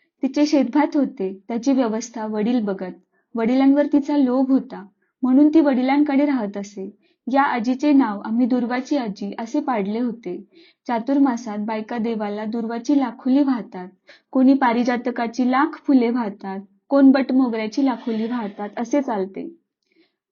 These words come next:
जिला दुर्वाची लाखोली वाहण्याची इच्छा असते, ती इतर बायकांना दुर्वा तोडावयास बोलावते व त्यांच्या मदतीने लाखोली पुरी करते. आमची आजी या कामासाठी नेहमी तयार असे. "तुका म्हणे व्हावे सत्य धर्मासहाय्य",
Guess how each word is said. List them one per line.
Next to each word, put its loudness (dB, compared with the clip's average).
जिला 6
दुर्वाची 2
लाखोली 2
वाहण्याची 2
इच्छा -2
असते, -8
ती -6
इतर -2
बायकांना -4
दुर्वा -2
तोडावयास -4
बोलावते -8
व 2
त्यांच्या 2
मदतीने 0
लाखोली -2
पुरी -2
करते. -10
आमची 2
आजी 2
या 0
कामासाठी -4
नेहमी 8
तयार 0
असे. -8
"तुका 2
म्हणे 6
व्हावे 0
सत्य 0
धर्मासहाय्य", 0